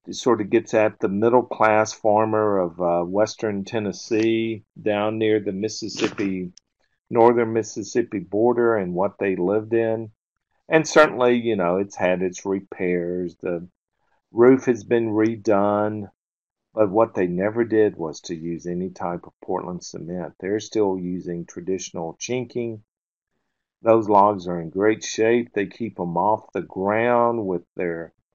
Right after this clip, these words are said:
foundation. It stays open. It's, it's just a great building. I just wish the National Park Service would interpret the story of a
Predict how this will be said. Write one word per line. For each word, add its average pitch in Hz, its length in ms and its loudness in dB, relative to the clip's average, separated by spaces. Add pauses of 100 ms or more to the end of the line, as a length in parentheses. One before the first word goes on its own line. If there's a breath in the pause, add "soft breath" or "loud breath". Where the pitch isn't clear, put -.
(180)
foundation. 107 880 0
It 85 160 -4
stays 87 460 -4
open. 113 580 0 (1700)
It's, - 360 -8
it's 92 480 -6 (140)
just 117 320 -4
a 107 40 -4
great 110 380 0
building. 113 380 2
I 113 100 -2
just 113 300 -6
wish 90 240 -2
the 85 160 -8
National 87 420 -6
Park 92 280 -10
Service 87 500 -10
would 90 180 -6
interpret 90 640 -4
the 85 80 -10
story 101 640 -2
of 78 160 -4
a 76 100 -8